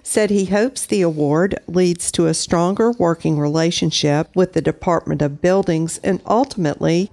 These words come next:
curbs the transmission of covid nineteen. A team led by the department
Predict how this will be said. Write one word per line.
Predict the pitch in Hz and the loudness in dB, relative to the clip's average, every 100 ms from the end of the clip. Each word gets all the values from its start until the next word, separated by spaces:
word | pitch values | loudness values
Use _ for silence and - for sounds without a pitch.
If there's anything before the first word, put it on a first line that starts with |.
| - | -4
curbs | - 226 226 - | 0 2 0 -2
the | 180 | -2
transmission | - 190 165 160 - 208 214 165 151 170 - | 0 0 0 0 0 0 2 0 0 0 -2
of | 214 | -2
covid | - 180 156 160 - | 0 0 2 0 0
nineteen. | 151 147 - 151 131 - 160 _ _ _ _ - | -2 0 0 0 0 -4 -10 _ _ _ _ -2
A | |
team | - 190 180 175 | 0 0 0 2
led | 170 165 - | 2 0 0
by | 165 | 0
the | 160 | 0
department | 160 156 - 160 - 170 202 - | 0 -2 -2 -2 0 0 -2 -2